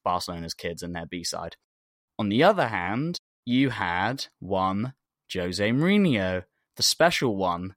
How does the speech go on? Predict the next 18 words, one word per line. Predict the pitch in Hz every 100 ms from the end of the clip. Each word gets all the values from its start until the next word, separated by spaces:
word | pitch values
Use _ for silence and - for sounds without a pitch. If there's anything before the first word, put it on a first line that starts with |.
| _
who | 113
had | 104
won | 107 101 98 98
the | 95
Champions | 160 170 160 131
League | 120 117
with | 107 -
Porto, | 123 110 107 101 120 151 _ _
which | 107 107
is | 98
a |
pretty | - - 120 113
big | 95 101 -
feat | - 104 -
even | 107 95 90
to | 95
this | 90 -
day. | 95 98 143